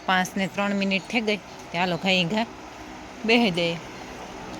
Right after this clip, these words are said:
દોવા. નિરણ મેં કરી દીધી. મોરથી પાણી પીવરાવવાનું હોય એને પીવરાવી દીધું. કે, કે અમુક, અ, હે એવા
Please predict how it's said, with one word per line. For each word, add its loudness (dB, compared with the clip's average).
દોવા. 4
નિરણ 6
મેં 4
કરી 8
દીધી. 8
મોરથી 6
પાણી 8
પીવરાવવાનું 4
હોય 6
એને 6
પીવરાવી 6
દીધું. 4
કે, 6
કે 8
અમુક, 6
અ, 8
હે 8
એવા 4